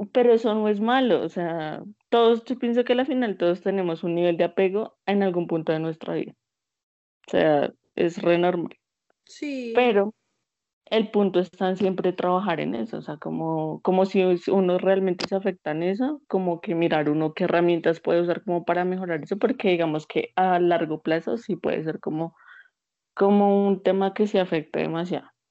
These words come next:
Speaker 1: Pero siento que es eso, siempre he sentido que es una persona como muy de, del, como del hogar, o sea, como que siempre que yo veo a Sebas,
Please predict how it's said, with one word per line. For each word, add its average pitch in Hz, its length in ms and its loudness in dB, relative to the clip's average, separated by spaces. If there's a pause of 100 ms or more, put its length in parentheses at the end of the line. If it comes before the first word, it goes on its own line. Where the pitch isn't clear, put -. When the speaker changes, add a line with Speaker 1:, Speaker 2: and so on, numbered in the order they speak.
(720)
Speaker 1:
Pero 196 220 2
siento 170 340 0
que 165 120 -2
es 170 80 -2
eso, 196 320 0
siempre 202 380 2
he - 20 0
sentido 196 360 0
que 196 60 -4
es 202 80 0
una 190 220 -2
persona 180 480 -4
como 170 220 0
muy 180 260 0
de, 151 480 -4 (180)
del, 175 720 4 (640)
como 185 280 2
del 175 200 4
hogar, 147 460 2 (260)
o - 60 -20
sea, 165 180 -10
como 160 300 -4
que 160 240 -2
siempre 170 560 0
que 185 180 2
yo 185 180 4
veo 165 120 6
a 156 80 2
Sebas, 160 400 -2